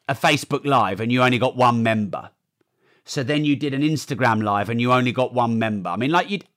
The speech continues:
you'd have to not be able to talk to only get one member. But imagine that was the case. Facebook Live, one member. Instagram Live, one member. Went on Wisdom, got one member. Recorded your podcast, got one member.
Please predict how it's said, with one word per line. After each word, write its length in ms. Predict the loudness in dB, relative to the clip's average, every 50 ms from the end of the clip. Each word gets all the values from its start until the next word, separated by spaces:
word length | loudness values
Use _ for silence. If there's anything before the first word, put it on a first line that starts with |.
| _ _ _
you'd 160 | -2 0 0
have 220 | 2 2 0 0 0
to 80 | 0
not 300 | 2 4 4 4 4 4
be 100 | 4 6
able 160 | 6 6 4 2
to 120 | -2 0
talk 360 | 0 2 2 2 0 -6 -12 -10
to 160 | -4 -2 -2
only 200 | 0 0 -2 -2
get 180 | -4 -6 -6
one 260 | -4 -4 -4 -4 -4 -4
member. 300 | -6 -6 -6 -8 -8 -6
But 140 | -6 -6
imagine 360 | -2 0 -2 -2 -2 -2 -4 -4
that 120 | -4 -4
was 100 | -6 -10
the 60 | -12 -10
case. 280 | -8 -8 -8 -8 -10
Facebook 440 | -4 -2 -2 -2 -2 -2 -8 -6 -2
Live, 240 | 0 0 0 0 -2
one 220 | -6 -6 -6 -6
member. 420 | -8 -10 -12 -12 -12 -12 -14 -14 -16 _ _ _ _ -20 -20 -20 _ _ _
Instagram 500 | 0 0 0 -2 -4 -2 0 0 2 0
Live, 220 | 0 -2 -4 -4 -6
one 220 | -6 -8 -6 -6
member. 320 | -8 -8 -10 -10 -10 -8 -4
Went 200 | -2 -2 -2 -2
on 180 | -4 -4 -2
Wisdom, 420 | -2 -2 -4 -4 -4 -4 -2 -2 -2
got 180 | -2 -4 -2
one 220 | -2 -2 -2 -2 -2
member. 340 | -2 -2 -4 -4 -4 -4
Recorded 480 | -4 -6 -4 0 2 4 4 4 2 0
your 60 | -2
podcast, 580 | -4 -2 -2 -2 -2 -2 -2 -2 -2 -2 -2 -4
got 200 | -4 -4 -4 -4
one 220 | -4 -4 -2 -2
member. 520 | -4 -4 -4 -4 -4 -4 -2 -2 -2 -4